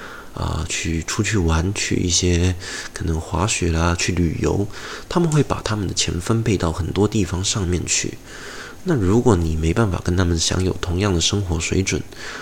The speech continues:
你虽然存了很多钱，那又如何呢？你要开始你的兴趣也太晚了。你二十二岁移民到国外，你落后了本地人二十二年的生活经验。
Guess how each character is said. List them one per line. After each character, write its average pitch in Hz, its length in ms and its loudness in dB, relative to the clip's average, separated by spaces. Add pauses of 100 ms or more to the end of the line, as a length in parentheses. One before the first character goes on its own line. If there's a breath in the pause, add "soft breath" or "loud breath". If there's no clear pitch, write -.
(140 loud breath)
你 92 380 2
虽 131 240 0
然 98 240 2
存 - 280 -2
了 92 140 2
很 - 180 -4 (140)
多 98 180 2
钱， - 220 0 (200)
那 85 480 -2
又 90 120 4
如 82 260 2
何 87 240 2
呢？ 101 220 2 (680 loud breath)
你 92 100 0
要 117 140 6
开 131 220 2
始 - 160 2
你 92 140 2
的 82 80 0
兴 95 260 2
趣 - 380 2
也 - 260 -8
太 - 180 -2
晚 - 220 -2
了。 - 200 -4 (1080 loud breath)
你 95 340 4
二 120 160 4
十 - 220 0
二 98 180 6
岁 92 280 2
移 92 220 2
民 90 220 2
到 92 120 2
国 82 240 -4
外， 92 320 0
你 80 300 -2
落 82 240 4
后 85 200 2
了 80 120 0
本 78 200 -2
地 85 140 0
人 82 420 -2
二 95 100 0
十 - 180 0
二 87 120 2
年 80 180 0
的 80 60 0
生 92 240 0
活 85 120 -2
经 87 220 0
验。 92 160 0